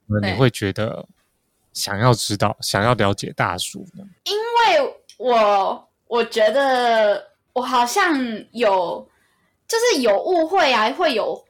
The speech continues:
Speaker 2: 疑惑啊。比方说像我刚刚看到那篇文章好了，就是可能在污名化大叔嘛，那我，我就心中也会带着疑问：难道真的是这个样子吗？或者是会不会普遍就是这样子的一个现象？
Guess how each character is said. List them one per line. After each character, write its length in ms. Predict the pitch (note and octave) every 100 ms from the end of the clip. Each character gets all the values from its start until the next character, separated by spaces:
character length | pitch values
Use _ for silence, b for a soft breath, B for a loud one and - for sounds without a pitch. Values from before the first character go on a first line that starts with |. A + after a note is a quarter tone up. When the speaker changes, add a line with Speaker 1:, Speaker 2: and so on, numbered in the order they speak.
| _ -
Speaker 2:
疑 200 | G3+ A3
惑 340 | - D4+ G#3+
啊。 140 | G3+ G#3
比 100 | G#3+
方 140 | A#3+
说 100 | C#4
像 180 | C#4 C4+
我 40 |
刚 140 | G3 G3+
刚 80 | A3+
看 180 | B3+
到 60 | A3+
那 180 | A3+ A3
篇 200 | A3+ G3
文 200 | F3 F#3
章 240 | F3+ E3+
好 160 | G#3+ -
了， 120 | -
就 160 | - A#3+
是 160 | A#3+
可 120 | A#3 G#3+
能 220 | - G#3+ B B B
在 180 | C4+ -
污 140 | A#3+
名 220 | A#3 G3+
化 200 | A#3 G3
大 220 | - F#3+ A3
叔 200 | - C3+
嘛， 180 | A2+ A3
那 260 | E4+ G4
我， 200 | B3 - -
我 120 | G#3+
就 160 | C#4 D4+
心 220 | C#4 C4+
中 160 | C4
也 80 | G3+
会 100 | G#3
带 160 | G#3 G3
着 140 | F#3+
疑 160 | - F3
问： 160 | A3+ G#3
难 160 | A#3
道 100 | C#4 C5 B4+
真 80 |
的 100 | C5 A#4+
是 140 | A#4 A#4
这 60 |
个 220 | A4+ G#4+ A4+
样 200 | G#4 E4+ -
子 80 | C#4+
吗？ 340 | C#4 C#4+ D4 B B
或 100 | F4+
者 60 | C4+
是 140 | D#4
会 80 | F4+
不 60 | D#4
会 80 | D4+ -
普 140 | F3+
遍 200 | - C#4
就 120 | C4
是 100 | B3
这 100 | A3+
样 160 | B3+ A#3
子 100 | A3
的 100 | G3
一 20 |
个 100 | F#3+
现 340 | F#3 - - G#3+
象？ 240 | -